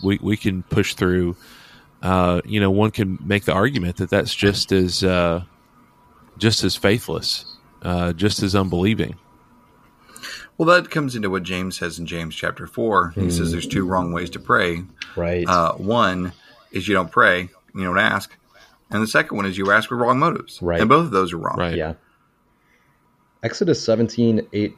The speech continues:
Speaker 3: through the end with Amalek. Um, I think it's interesting the principle that the battle was determined by actually what was happening outside of it. How Joshua, who was leading the battle, and the people with him were actually powerless.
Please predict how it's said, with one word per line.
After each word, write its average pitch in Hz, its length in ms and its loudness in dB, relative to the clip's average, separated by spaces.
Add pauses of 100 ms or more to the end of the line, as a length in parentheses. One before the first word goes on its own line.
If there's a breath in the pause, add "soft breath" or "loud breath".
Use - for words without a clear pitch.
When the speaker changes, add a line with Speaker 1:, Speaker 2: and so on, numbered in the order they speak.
Speaker 3:
through 101 280 -2
the 87 180 -2
end 90 160 0
with 87 180 -4
Amalek. 85 600 -2 (180)
Um, 82 640 -4
I 98 40 -4
think 117 140 4
it's 104 120 0
interesting 98 440 -2
the 90 80 -2
principle 90 500 -2
that 82 240 -2
the 90 60 -2
battle 85 360 0
was 87 180 0
determined 85 680 -2 (180)
by 82 120 -2
actually 87 380 -2
what 85 160 -2
was 87 120 -6
happening 85 420 -4
outside 82 400 -4
of 92 60 -2
it. - 180 0 (760 soft breath)
How 98 180 0
Joshua, 92 600 0
who 92 120 -4
was 87 180 -2
leading 90 260 -2
the 95 80 0
battle, 98 360 0
and 85 80 -2
the 82 60 -4
people 87 280 -4
with 85 220 -2
him 95 140 0
were 80 120 -2
actually 78 380 -6
powerless. 80 680 -2